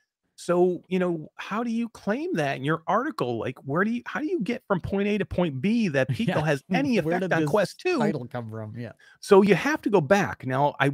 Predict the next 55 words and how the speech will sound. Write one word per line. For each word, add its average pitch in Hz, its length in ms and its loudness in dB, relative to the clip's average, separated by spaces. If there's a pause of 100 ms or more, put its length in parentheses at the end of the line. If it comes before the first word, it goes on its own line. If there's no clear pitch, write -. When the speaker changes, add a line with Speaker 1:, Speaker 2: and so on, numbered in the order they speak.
(240)
Speaker 1:
I, 147 120 0
Speaker 2:
I - 20 4
see 143 240 0
Speaker 1:
I 127 60 6
Speaker 2:
it 131 60 4
Speaker 1:
made 220 260 6
Speaker 2:
now 285 60 4
Speaker 1:
it, - 100 -4
I 143 60 6
made 247 200 6
Speaker 2:
at - 60 2
Speaker 1:
a - 20 -18
Speaker 2:
the - 80 -4
Speaker 1:
point 226 180 6
of 131 60 0
this 110 140 0
Speaker 2:
bottom. 117 120 -2
Speaker 1:
today 104 120 2
'cause 135 160 -2
I 139 40 0
was 147 120 0
gonna 196 160 4
freak 233 280 -6
out 220 180 2
about 107 280 0
it 104 100 -6
tonight, 90 320 -6 (100)
okay? 143 400 0 (300)
So 123 180 -2
I 139 60 2
made 185 220 0
a 269 60 -6
point 185 280 0
to 160 60 -2
go 135 160 2
in 123 80 2
and 113 60 4
I - 20 2
said, 104 160 -6
"I'm 107 80 -4
gonna 160 160 2
read 208 220 -2
the 165 180 0
article 143 320 -4
slowly, 90 600 -4
and 101 120 -6
I'm 107 80 -4
gonna 143 160 2
go 180 140 2
through 143 260 0
it 120 80 0
and 107 120 -4
make 107 200 -2
sure 160 240 -4
that 139 180 0